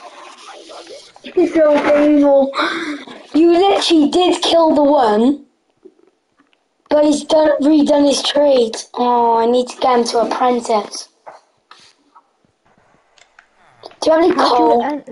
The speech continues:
Speaker 2: level him up? Coal
Speaker 1: We need to
Speaker 2: inside.
Speaker 1: trade for him.
Speaker 2: Level him in
Speaker 1: Eleven.
Speaker 2: there. Nine.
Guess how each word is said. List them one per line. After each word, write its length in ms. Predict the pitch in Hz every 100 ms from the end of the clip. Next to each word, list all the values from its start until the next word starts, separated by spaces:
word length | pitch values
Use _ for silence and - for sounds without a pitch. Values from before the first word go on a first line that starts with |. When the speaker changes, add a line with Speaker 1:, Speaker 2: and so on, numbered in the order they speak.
| 254
Speaker 2:
level 240 | 277 285
him 240 | 269 277
up? 80 | 254 - _ _ _ _ _ - -
Coal 200 | - 262
Speaker 1:
We 40 | 269
need 80 | 254
to 80 | 247
Speaker 2:
inside. 420 | 247 247 214 208
Speaker 1:
trade 460 | - 254 254 247 226 -
for 120 | - 214
him. 240 | 214 208 - - _ _ _ _ - _ _ _ _ - - _ _ _ _ _ _ _ - -
Speaker 2:
Level 300 | 262 269 277
him 100 | 247
in 40 |
Speaker 1:
Eleven. 240 | 240 233 226
Speaker 2:
there. 160 | 226 - _ - - - _ - - _
Nine. 360 | 247 240 226 220